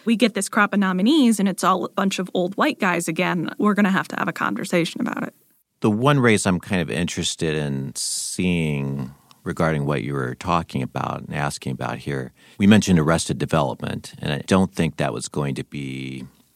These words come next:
Speaker 2: a factor in the comedy races. Jason Bateman at Star, though, kind of stepped into it with that New York Times interview where he was very dismissive of Jessica Walter.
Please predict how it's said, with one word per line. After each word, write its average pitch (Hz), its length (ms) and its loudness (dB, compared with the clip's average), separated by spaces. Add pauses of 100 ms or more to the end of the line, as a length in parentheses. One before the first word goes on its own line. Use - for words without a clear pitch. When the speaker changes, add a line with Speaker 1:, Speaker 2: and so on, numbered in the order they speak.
Speaker 2:
a - 80 0
factor 92 460 2
in 71 80 -2
the - 60 -6
comedy 64 500 -8
races. 62 640 -10 (400)
Jason 113 400 4
Bateman 90 420 0
at - 140 -6
Star, 107 400 4
though, 73 160 -2
kind 82 220 -4
of 69 60 -6
stepped - 600 0
into - 520 -6
it 62 260 -6 (100)
with 80 440 -6
that 71 200 -6
New 85 80 -2
York 76 260 0
Times 76 720 -2
interview 64 760 -4 (100)
where 67 220 -4
he 64 360 -8 (120)
was - 140 -10
very 107 320 4
dismissive 69 600 -4
of 64 160 -8
Jessica - 440 -6
Walter. 80 580 -2